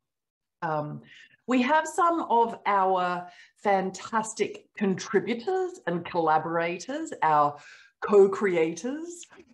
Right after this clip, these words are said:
with us here today. And so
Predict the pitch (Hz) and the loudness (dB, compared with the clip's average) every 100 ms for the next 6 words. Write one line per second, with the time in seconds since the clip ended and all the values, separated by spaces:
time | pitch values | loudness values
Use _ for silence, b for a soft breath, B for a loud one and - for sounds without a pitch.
0 | _ 196 220 226 196 185 185 - 185 180 | _ 0 2 2 2 0 -2 -6 -2 -2
1 | 180 202 170 156 180 302 - B B - | -4 -4 2 2 2 -4 -10 B B -4
2 | 190 185 185 202 190 190 185 | -2 -2 -2 0 0 0 -2